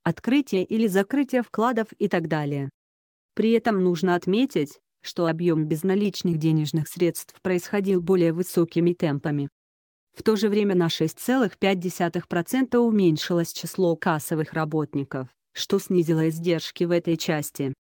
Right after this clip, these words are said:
В целом мы проводим системную работу по внедрению новых технологий в наших подразделениях, повышению производительности труда кассиров и более эффективному использованию оборудования.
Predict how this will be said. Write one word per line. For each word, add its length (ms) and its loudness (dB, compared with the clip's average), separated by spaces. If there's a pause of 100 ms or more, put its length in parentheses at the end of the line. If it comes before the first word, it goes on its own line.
(440)
В 100 -20
целом 380 2
мы 100 4
проводим 520 2
системную 760 2
работу 500 0
по 120 -2
внедрению 680 2
новых 320 2
технологий 680 0
в 80 -2
наших 380 0
подразделениях, 960 0 (220)
повышению 580 2
производительности 1040 0
труда 380 0
кассиров 480 -2
и 60 2
более 320 2
эффективному 720 0
использованию 760 0
оборудования. 880 0